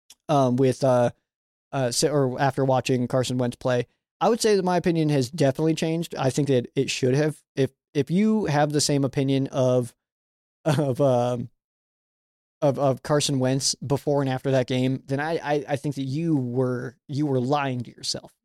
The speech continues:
at the start of that. Carson Wentz hasn't been a good quarterback since twenty seventeen. And that was also one game, so let's also not get too crazy here. I don't wanna say that, like, "Yep, locked in, Carson Wentz, backup quarterback, love this guy." I'm not ready to do that.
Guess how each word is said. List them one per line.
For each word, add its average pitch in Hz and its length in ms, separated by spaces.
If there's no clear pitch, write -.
at 131 160
the 135 100
start 131 260
of - 80
that. - 160
Carson 202 280
Wentz 196 180
hasn't 170 240
been 151 100
a 135 40
good 135 140
quarterback 123 440
since - 180
twenty 127 260
seventeen. - 600
And 143 380
that 202 160
was 214 80
also 202 240
one 131 240
game, 131 400
so - 160
let's 127 180
also 131 280
not 127 280
get 123 300
too 190 160
crazy 196 400
here. 180 260
I 135 120
don't 135 100
wanna 139 220
say 135 280
that, 135 140
like, 127 220
"Yep, 147 180
locked 135 340
in, 180 140
Carson 143 320
Wentz, 156 220
backup 131 380
quarterback, 165 420
love 135 180
this 127 140
guy." - 220
I'm 135 240
not 135 240
ready 127 240
to 123 100
do 131 200
that. 131 220